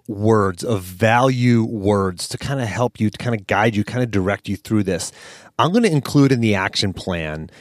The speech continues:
a list of core value words for you. So go to jim harshawjunior dot com slash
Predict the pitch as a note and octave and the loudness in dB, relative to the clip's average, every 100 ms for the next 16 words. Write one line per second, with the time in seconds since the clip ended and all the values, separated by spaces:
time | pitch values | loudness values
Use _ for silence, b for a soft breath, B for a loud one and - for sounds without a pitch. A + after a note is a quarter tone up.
0 | B A2 A2 A2 A#2 - G2+ - G#2 F#2 | B 0 2 2 2 -2 -6 0 0 2
1 | F2+ F2 F2 E2+ D#2+ D#2 - D#2+ C#2+ - | 0 0 -2 -2 -2 -6 -6 -4 -4 -2
2 | G#2 F#2+ A#2 E3+ D#3+ F#3+ D3+ D#3+ C#3+ D3+ | 0 2 2 2 2 0 2 0 2 2
3 | A#2+ C#3 B2+ A2 A#2+ A#2+ B2 A2 G2+ - | 4 2 4 2 2 0 0 2 0 -4
4 | B B - A#2+ B2 C3 - | B B -6 0 2 2 -2